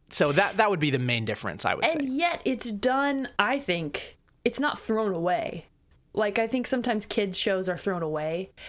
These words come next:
Speaker 2: This is made with excellence, technical excellence, and artistic
Speaker 1: Totally.
Speaker 2: excellence. Like, it's just a beautiful movie, shot for shot.
Speaker 1: Right, and we say it on this show all the time, but kids' movies are, uh,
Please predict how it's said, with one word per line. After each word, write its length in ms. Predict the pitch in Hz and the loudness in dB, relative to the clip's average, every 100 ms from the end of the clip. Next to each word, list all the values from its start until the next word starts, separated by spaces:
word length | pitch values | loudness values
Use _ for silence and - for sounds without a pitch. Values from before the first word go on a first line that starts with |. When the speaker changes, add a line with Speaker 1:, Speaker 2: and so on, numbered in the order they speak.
| - - | -8 -2
Speaker 2:
This 200 | 294 294 | 0 0
is 140 | 254 | 0
made 280 | 220 214 202 | 0 2 2
with 180 | 185 170 | 0 0
excellence, 580 | - 175 - 233 254 - | 0 0 -2 -2 0 -2
technical 540 | - 214 208 240 247 269 | -2 -2 0 -2 0 0
excellence, 420 | 269 285 277 262 | 0 -2 -2 0
and 140 | 180 | -2
artistic 840 | 165 - - 180 - 202 202 - - | -2 -4 -4 -4 0 0 -2 -8 0
Speaker 1:
Totally. 60 | 226 - 127 131 | 2 4 2 2
Speaker 2:
excellence. 360 | - - - - _ - | 0 -2 -6 -10 _ -2
Like, 220 | 269 254 | 0 0
it's 160 | 269 - | -2 -2
just 240 | 349 - | -2 0
a 60 | 208 | -2
beautiful 440 | 170 190 170 156 | 0 -2 -2 -4
movie, 480 | 156 170 156 - - _ | -2 -4 -4 -6 -8 _
shot 300 | - - 202 | -2 0 0
for 80 | - | 0
shot. 400 | 151 180 147 147 - - | -2 0 0 -4 -8 -2
Speaker 1:
Right, 320 | 135 165 135 | 2 2 2
and 160 | 175 160 | 0 2
we 100 | 220 | 2
say 200 | - 196 | 4 4
it 60 | 143 | 4
on 340 | 123 123 120 - | 2 0 -2 -6
this 200 | 135 147 | -2 2
show 240 | - 139 120 | 4 2 2
all 120 | 117 | 0
the 100 | 110 | 0
time, 340 | 120 165 143 | 0 2 2
but 400 | 120 123 - - - | 2 0 -2 -6 -2
kids' 320 | 180 226 220 | 2 2 2
movies 560 | 220 190 156 131 123 - | 2 4 4 2 0 0
are, 540 | 131 117 113 110 113 - _ _ - | 2 4 2 2 0 -4 _ _ -2
uh, 240 | 127 107 | 0 2